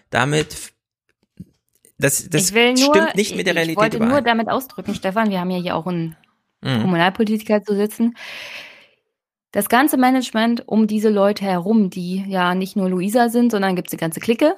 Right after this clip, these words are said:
Speaker 2: sorgt dafür, dass die Aufmerksamkeit nur auf diesen Leuten ist. Und das ist kontraproduktiv für genau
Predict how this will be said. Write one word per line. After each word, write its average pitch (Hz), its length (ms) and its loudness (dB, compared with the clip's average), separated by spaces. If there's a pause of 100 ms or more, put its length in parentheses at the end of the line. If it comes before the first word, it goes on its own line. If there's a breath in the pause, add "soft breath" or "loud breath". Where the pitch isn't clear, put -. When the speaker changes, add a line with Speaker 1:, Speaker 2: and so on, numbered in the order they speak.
(120)
Speaker 2:
sorgt 202 340 2
dafür, 240 360 0
dass 202 180 -4
die - 140 -4
Aufmerksamkeit 220 840 -2
nur 214 140 -2
auf 196 160 -6
diesen 190 260 0
Leuten 147 260 -4
ist. - 380 -14
Und 180 160 -2
das 185 140 2
ist - 160 -10
kontraproduktiv 226 800 0
für - 80 -20
genau 202 560 0